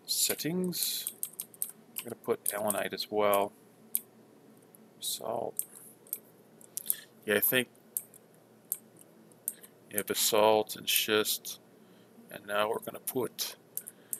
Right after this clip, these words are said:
allanite. So they're gonna have a fucking billion things to do. A T D, allanite, peat,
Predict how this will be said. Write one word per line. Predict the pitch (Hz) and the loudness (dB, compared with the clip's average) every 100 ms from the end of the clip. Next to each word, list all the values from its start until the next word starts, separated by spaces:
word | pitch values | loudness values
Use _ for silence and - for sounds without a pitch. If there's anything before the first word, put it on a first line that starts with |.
| - - | -10 -2
allanite. | 107 113 117 117 117 120 - - - - - - - - - - - - - - - - - - - - - - - - - - | 8 10 10 10 8 6 4 2 2 -2 -14 -16 -18 -20 -20 -20 -20 -20 -20 -8 -4 -4 -4 -6 -6 -8 -20 -20 -20 -20 -20 -12
So | - - | -6 -2
they're | 104 | 0
gonna | 110 107 101 - - - - - - - | 2 0 -2 -6 -12 -12 -12 -12 -12 -8
have | 107 | -4
a | 101 - - | -4 -4 -4
fucking | - 113 107 101 95 92 | -2 -2 -4 -8 -8 -4
billion | 113 110 | -2 -2
things | 104 101 | -4 -6
to | |
do. | 98 107 107 107 - - | 0 4 6 4 2 -4
A | 101 | -6
T | 95 - 101 98 | -4 -4 -2 -4
D, | 98 - 95 98 98 101 98 - - - - - - - | -4 -6 -6 -4 -4 -6 -8 -16 -20 -20 -6 -4 -4 -4
allanite, | 104 104 101 101 107 - - | -2 0 0 0 -4 -10 -14
peat, | - - 107 - - - | -12 -10 -10 -10 -14 -14